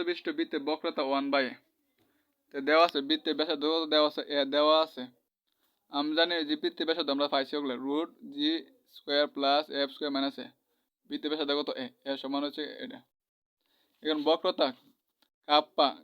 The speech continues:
সমান লিখতে পারি আমরা ওয়ান by এ। আমরা লিখতে পারি কত? ওয়ান by এ। আমরা এ এর মানটা কি আছিল? এটা না? এটাই তো। তাহলে ওয়ান by এটা সমান এ লিখতে পারি। তার মানে এটা,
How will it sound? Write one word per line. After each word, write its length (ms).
সমান 180
লিখতে 200
পারি 180
আমরা 180
ওয়ান 220
by 120
এ। 20
আমরা 140
লিখতে 180
পারি 200
কত? 100
ওয়ান 160
by 200
এ। 20
আমরা 160
এ 180
এর 140
মানটা 220
কি 120
আছিল? 280
এটা 200
না? 40
এটাই 300
তো। 60
তাহলে 180
ওয়ান 240
by 160
এটা 160
সমান 140
এ 200
লিখতে 180
পারি। 180
তার 120
মানে 140
এটা, 160